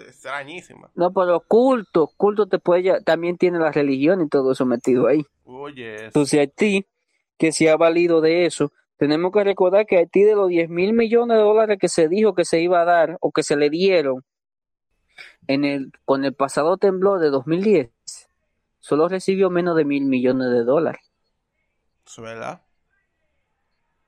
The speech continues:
Speaker 2: Entonces, aquí, lamentablemente, aunque los nacionalistas ahí sí tienen razón, se le ayudó, este país ayudó un poco,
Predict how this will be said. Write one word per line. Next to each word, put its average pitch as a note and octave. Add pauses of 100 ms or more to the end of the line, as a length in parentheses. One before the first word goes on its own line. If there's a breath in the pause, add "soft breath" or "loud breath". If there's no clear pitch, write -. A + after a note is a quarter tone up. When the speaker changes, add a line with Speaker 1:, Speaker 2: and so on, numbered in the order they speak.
(120)
Speaker 2:
Entonces, C#3 (600 loud breath)
aquí, F#3
lamentablemente, D#3 (160)
aunque D#3+ (100)
los D#3+
nacionalistas E3
ahí G3+
sí A3
tienen G#3+
razón, G#3+
se F#3
le D#3
ayudó, D3+
este E3
país F3+
ayudó B3
un D4
poco, A3